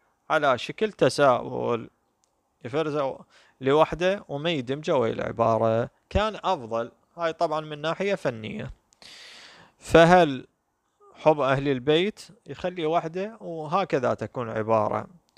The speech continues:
"هل أن حب أهل البيت عليهم السلام متعلق لحكم فقهي فقط، وهو الوجوب كما في حب سائر المؤمنين، أم لا؟" يظهر من بعض المحققين أن حبهم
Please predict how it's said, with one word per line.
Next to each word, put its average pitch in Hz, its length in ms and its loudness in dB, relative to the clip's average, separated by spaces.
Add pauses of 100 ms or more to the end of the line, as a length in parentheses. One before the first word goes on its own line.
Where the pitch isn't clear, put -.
(300)
"هل 139 320 6
أن 123 340 -2
حب 131 280 2
أهل 113 260 -2
البيت 113 440 -4
عليهم 120 380 -2
السلام 117 440 2
متعلق 131 560 -2
لحكم 147 340 -4
فقهي 156 380 -6
فقط، - 460 -2 (420)
وهو 135 240 4
الوجوب 143 320 0
كما 143 300 2
في 131 160 -2
حب 135 120 0
سائر 143 300 2
المؤمنين، 143 600 -6 (760)
أم 151 220 2
لا؟" 113 480 4 (1200)
يظهر 160 500 6
من 165 200 -4
بعض 160 220 8
المحققين 151 880 2
أن 127 440 -4
حبهم 123 920 4